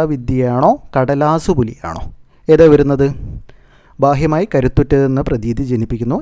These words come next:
എന്നാൽ നിരുപദ്രവകാരിയാണ് അല്ലേ? ചോദ്യത്തിൽ തന്നെ അല്ലെങ്കിൽ ഓപ്ഷനിൽ തന്നെ ഉണ്ട്. ഏതാണ്?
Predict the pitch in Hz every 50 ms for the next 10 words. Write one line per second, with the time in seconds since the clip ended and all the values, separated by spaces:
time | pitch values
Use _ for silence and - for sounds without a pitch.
0 | - 139 143 165 208 262 240 214 202 202 185 170 180 160 170 160 143 139 135 131
1 | 117 113 120 95 - - 196 185 156 107 90 - - - - - 208 196 190 185
2 | 175 - 170 156 151 156 143 147 143 143 147 151 156 147 143 - - - 160 151
3 | 131 123 113 110 107 107 113 135 147 143 147 135 135